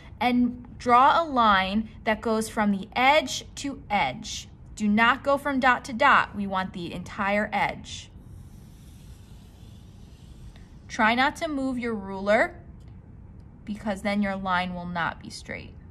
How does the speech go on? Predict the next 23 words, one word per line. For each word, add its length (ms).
So 160
now 260
I 100
have 460
a 60
line 460
that's 200
four 400
inches 520
from 180
the 100
top 500
of 200
your 180
paper. 600
Let's 240
go 220
to 200
the 120
next 600
set 420
of 160
dashes. 840